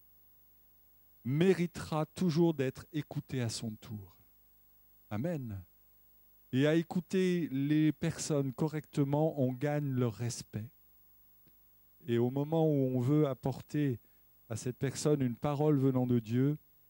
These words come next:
eh bien, on est, on est certain qu'elle va, qu'elle va être reçue, cette parole, qu'elle va être écoutée en tout cas. Barnabas est un homme d'écoute qui,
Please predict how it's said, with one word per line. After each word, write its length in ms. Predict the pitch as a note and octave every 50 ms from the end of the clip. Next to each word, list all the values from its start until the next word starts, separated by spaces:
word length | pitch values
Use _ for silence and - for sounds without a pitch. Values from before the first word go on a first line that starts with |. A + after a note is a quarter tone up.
| _ _ _ -
eh 100 | - A#2
bien, 300 | A2 A2 B2 B2+ B2+ B2+ - _ _ _ _ _ _ _ _ -
on 200 | A#2 A2+ A2+ A#2
est, 300 | A#2+ B2 B2+ B2+ C3 C3 - -
on 140 | B2 B2 B2+
est 80 | C3
certain 520 | B2+ - - E3 D3 - - E3+ D#3+ D#3+ D3+
qu'elle 220 | - C#3 C3 B2+
va, 280 | B2 B2+ B2 B2 A#2 A2 - - _ _ _ -
qu'elle 140 | - B2+ A#2+
va 120 | A#2 B2
être 280 | B2 B2 - - - -
reçue, 280 | C3+ - - - D3 C3
cette 220 | - C3 A#2 -
parole, 340 | - A#2+ A2+ A#2 B2 B2+ A#2+
qu'elle 200 | - A#2+ A2+ A2
va 100 | A#2+ A#2+
être 200 | A#2+ - - -
écoutée 460 | B2+ - - - A#2+ - - C3 C3
en 120 | A#2 A2+
tout 160 | G#2+ - A#2 A2
cas. 260 | - - G#2 G2 G#2 _ _ _ _ _ _ _ _ -
Barnabas 580 | D3+ D#3 C#3 D#3+ E3 D#3+ D3+ E3 F3 F3+ - -
est 140 | D3+ -
un 160 | D3 C#3+ C#3+ D3
homme 260 | D3+ D3+ D3 C3+ B2+
d'écoute 680 | A#2+ A#2+ D3+ D3+ - - - E3+ D#3+ - _ - - A#2 G2+ - _ _ _ _ _ _ _ _ _ _ _ -
qui, 360 | - E3+ E3+ F3+ F#3 F#3